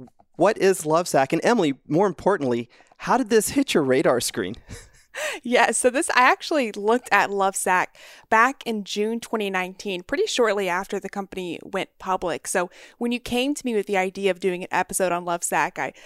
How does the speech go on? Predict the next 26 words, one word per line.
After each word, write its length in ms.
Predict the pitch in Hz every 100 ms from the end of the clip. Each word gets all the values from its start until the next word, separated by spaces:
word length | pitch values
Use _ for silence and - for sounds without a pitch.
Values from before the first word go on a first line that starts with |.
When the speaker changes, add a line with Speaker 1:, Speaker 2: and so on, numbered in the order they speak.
| 220 -
Speaker 2:
immediately 640 | 208 233 269 254 208 214
was 140 | 190 196
like, 160 | - -
"Oh 160 | 415
man, 340 | 320 453 415 214
I, 140 | 208 -
I, 120 | 254 -
I 60 | 254
forgot 600 | - 269 247 269 480 -
that 100 | 240
I 60 | 226
had 200 | 226 190
looked 300 | 220 392 -
at 100 | -
this 220 | 196 -
business 560 | - 339 285 196 190
just 260 | - 226 -
a 260 | 196 190 -
year 380 | 185 202 381
or 40 | 269
two 260 | - 180
ago." 320 | 175 175 170 - - - 226 -
And 240 | 220 - -
what 160 | 262
I 80 | 302
will 280 | 302 339